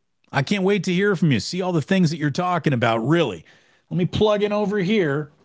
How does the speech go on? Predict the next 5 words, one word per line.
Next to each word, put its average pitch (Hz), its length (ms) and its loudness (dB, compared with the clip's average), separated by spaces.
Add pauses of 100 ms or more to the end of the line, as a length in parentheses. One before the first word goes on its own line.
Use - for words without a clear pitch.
(720)
But, 160 320 2
uh, 170 340 0
welcome 214 360 2
everyone 214 480 2
back 208 480 0